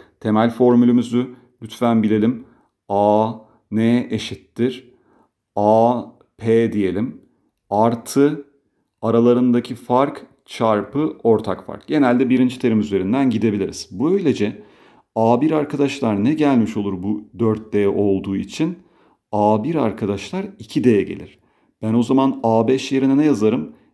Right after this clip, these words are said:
İki D A bir, dört D de aradaki farktan dolayı altı D. Sonra A dört yerine ne yazarım? A bir, iki D.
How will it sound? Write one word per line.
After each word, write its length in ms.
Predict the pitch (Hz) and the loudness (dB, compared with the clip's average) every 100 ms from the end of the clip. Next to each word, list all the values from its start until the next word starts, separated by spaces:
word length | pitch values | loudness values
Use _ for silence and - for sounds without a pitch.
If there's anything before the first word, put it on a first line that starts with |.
| _ | _
İki 220 | 101 - 131 | -14 -4 2
D 220 | 147 151 | 4 4
A 260 | 135 139 127 | 2 2 2
bir, 220 | 107 - - _ _ _ 92 | -2 -4 -16 _ _ _ -2
dört 360 | 120 131 135 - | 2 2 0 2
D 240 | 131 120 | 4 4
de 380 | 107 90 85 - _ _ _ - | 2 0 -4 -20 _ _ _ -6
aradaki 380 | 117 110 117 120 | -2 -2 -2 -2
farktan 580 | - 120 117 135 143 | 0 0 2 0 2
dolayı 340 | 131 110 135 180 - | 4 2 0 -4 -8
altı 380 | 98 101 98 123 | -6 -4 -4 -6
D. 280 | 98 82 - _ _ _ | -6 -6 -14 _ _ _
Sonra 580 | - - 143 156 113 - | -20 0 4 4 2 0
A 260 | 104 110 110 | 0 0 2
dört 260 | 135 156 151 | 2 0 -2
yerine 280 | 147 127 | 0 2
ne 80 | 120 | 2
yazarım? 480 | 110 95 110 139 180 - _ _ _ _ - | 2 0 -2 -2 -6 -14 _ _ _ _ -4
A 360 | 113 113 113 | 2 2 2
bir, 360 | 127 180 - - _ - | 2 0 -4 -18 _ -16
iki 280 | 104 143 | -4 -2
D. 360 | 113 85 78 - | 0 -2 -6 -20